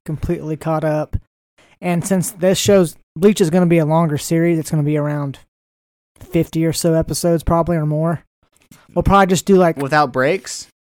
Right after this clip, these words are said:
Speaker 1: Yeah, it's like, it's gonna be a three or four cours.
Speaker 2: All at once. They're just going week, every week.
Speaker 1: I think so. I think that's the
Speaker 2: <laughs> Oh.
Speaker 1: plan.
Speaker 2: Well, maybe
Speaker 1: But,
Speaker 2: we'll
Speaker 1: uh,
Speaker 2: change our mind. Maybe we'll end up doing some Bleach coverage. I just, I have not watched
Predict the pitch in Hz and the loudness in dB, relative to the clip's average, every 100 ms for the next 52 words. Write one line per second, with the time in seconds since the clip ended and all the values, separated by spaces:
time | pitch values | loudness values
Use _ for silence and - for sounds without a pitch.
0 | _ - 151 147 131 147 185 170 - - | _ -10 -6 -6 -8 -6 -4 -4 -6 -12
1 | 165 202 175 170 151 165 143 156 143 160 | -6 -2 0 0 0 -2 -4 -6 -8 -8
2 | 147 127 - - - _ _ _ _ - | -8 -8 -14 -20 -20 _ _ _ _ -4
3 | 135 143 147 131 123 107 - - 127 127 | 0 2 2 0 -2 -4 -10 -8 -6 -4
4 | 143 131 123 135 127 131 131 127 104 139 | -4 -2 -2 -4 -4 -4 -2 -4 -6 -8
5 | 143 156 139 131 117 139 147 202 175 151 | -8 -8 -10 -12 -12 -10 -4 -2 -2 0
6 | 196 151 151 151 147 _ _ _ _ _ | 0 0 -4 -6 -10 _ _ _ _ _
7 | _ _ - 131 143 151 156 147 135 147 | _ _ -4 -2 2 2 2 0 0 -2
8 | 139 131 131 127 131 135 127 123 123 117 | -2 -2 -4 -4 -4 -2 -2 -2 -4 -4
9 | 123 120 120 110 117 110 120 104 110 110 | -8 -8 -10 -10 -10 -8 -8 -6 -6 -6
10 | 120 127 - - 127 127 120 127 127 131 | -6 -8 -12 -6 -2 -2 -2 -6 -4 -4
11 | 101 120 123 117 - - | -4 -4 -4 -4 -10 -18